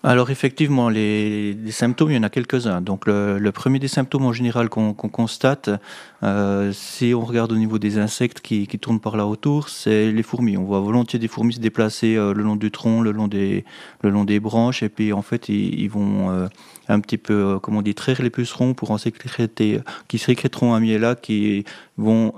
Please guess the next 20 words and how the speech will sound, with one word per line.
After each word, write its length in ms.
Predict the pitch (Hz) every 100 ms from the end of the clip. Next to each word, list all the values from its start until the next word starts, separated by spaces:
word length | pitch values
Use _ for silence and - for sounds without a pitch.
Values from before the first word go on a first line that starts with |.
| 139
leur 240 | 120 -
profiter. 500 | - 113 - 932 87 - - - -
La 380 | 95 98 98 98
deuxième 420 | 110 135 131 131
chose, 500 | 120 - 143 147 143 -
après, 480 | 107 - - 127
c'est 160 | 123 113
les 80 | 104
coccinelles, 420 | 120 - 120 120
effectivement, 540 | 117 107 - 113 120
qui, 200 | 123 113 -
eux, 160 | 120
vont 180 | 123 120
se 120 | -
nourrir 500 | 107 117 117 123 120
des, 300 | 110 98 98
des 140 | 90 101
larves 240 | 113 113
de 100 | 113
pucerons. 460 | 104 113 - 101